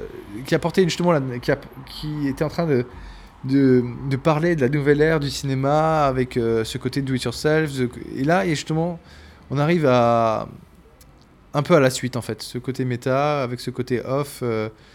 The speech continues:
de comment on, on fait ce, ce film-là. C'est un peu comme si, oui, effectivement, si, euh, on fil-, le, les mecs de Blair Witch filmaient le, euh, filmaient le, le, le,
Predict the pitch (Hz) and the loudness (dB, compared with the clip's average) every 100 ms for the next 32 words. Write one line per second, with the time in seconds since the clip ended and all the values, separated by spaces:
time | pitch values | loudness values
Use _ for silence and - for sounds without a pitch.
0 | - - - 120 127 127 135 127 113 113 | -20 -20 -10 -6 -2 -2 -2 -2 -4 -6
1 | 117 117 - 123 117 117 117 117 113 - | -8 -6 -4 -4 -4 -4 -6 -6 -10 -10
2 | 113 - 113 98 - - - - - - | -12 -10 -10 -10 -14 -20 -20 -20 -20 -20
3 | - 123 120 160 131 - 135 131 113 - | -8 -4 -2 -2 -2 -4 -2 -2 -4 -4
4 | 123 139 127 - 110 104 - - - - | -4 -4 -6 -12 -12 -10 -10 -10 -12 -10
5 | 131 - 135 131 123 123 120 120 117 120 | -8 -6 -6 -2 2 2 2 0 -2 -2
6 | 131 147 131 123 120 123 123 139 131 117 | -2 -2 0 2 2 2 0 -2 -4 -6
7 | - 135 131 135 135 123 113 110 110 107 | -6 -4 0 0 0 0 2 2 2 0
8 | 107 - _ - - - - - - 131 | -4 -10 _ -20 -20 -20 -20 -18 -10 -4
9 | 135 139 135 117 113 120 120 123 120 | 0 2 4 4 2 2 2 0 0